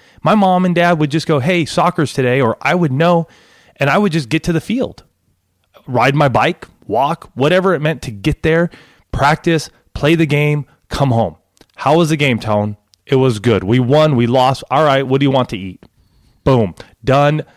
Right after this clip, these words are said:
That's it. So, sports, it's ruling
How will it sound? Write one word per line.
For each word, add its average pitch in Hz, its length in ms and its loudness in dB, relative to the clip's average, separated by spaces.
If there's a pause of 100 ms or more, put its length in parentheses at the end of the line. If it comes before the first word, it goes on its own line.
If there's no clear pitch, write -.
(320)
That's 104 460 -2
it. - 300 -10 (840)
So, 120 540 2 (1400)
sports, - 960 -4 (1080)
it's - 160 -4
ruling 127 680 0